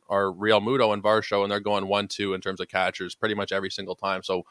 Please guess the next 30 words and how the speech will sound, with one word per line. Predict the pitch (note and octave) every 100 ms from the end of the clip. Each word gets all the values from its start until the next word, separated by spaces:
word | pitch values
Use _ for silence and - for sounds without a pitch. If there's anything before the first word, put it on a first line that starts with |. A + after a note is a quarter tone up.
| - -
Bo | - B2
Naylor | A#2 A#2 C3+ C3
is | A2+
a |
top | G#2+ A2+ A2 -
three | G#2 A#2+
or | A#2+
five | - G#2+ G#2+
fantasy | - A#2 A#2
catcher | A#2 A#2 A#2+ B2+
in |
the | A#2+
next | A#2+
couple | - B2 B2
of |
years. | A2+ C3+ D#3 - - - -
I, | - G#2+
I | A2+
could | A2+
definitely | G2+ G#2 G2
see | F#2 - B2
it. | G2+ -
It's | -
not | - A2+
gonna | G#2+
happen | G#2 G2
this | A2 E3 -
year, | G#2+ G#2+ A2+ _ _ _ _
um, | G2 G2 G2 F#2+
but, | G#2 G#2